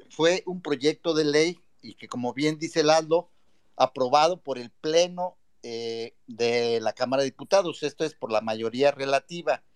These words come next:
eh, que es, es, para que se entienda, el Plan B. Ahora bien,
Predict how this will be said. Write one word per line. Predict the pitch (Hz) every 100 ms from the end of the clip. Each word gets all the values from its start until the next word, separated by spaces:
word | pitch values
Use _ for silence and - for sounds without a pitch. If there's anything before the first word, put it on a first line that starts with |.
| _ _ _
eh, | 123 117 113 117 _ _ _ _ -
que | 127 127 143
es, | 170 - _
es, | 135 147 170 -
para | - 123
que | 117
se | - 117
entienda, | 117 156 151 151 151
el | 117
Plan | - 135 135
B. | 120 123 - _ _ _ _ _ -
Ahora | 123 151
bien, | 151 156 151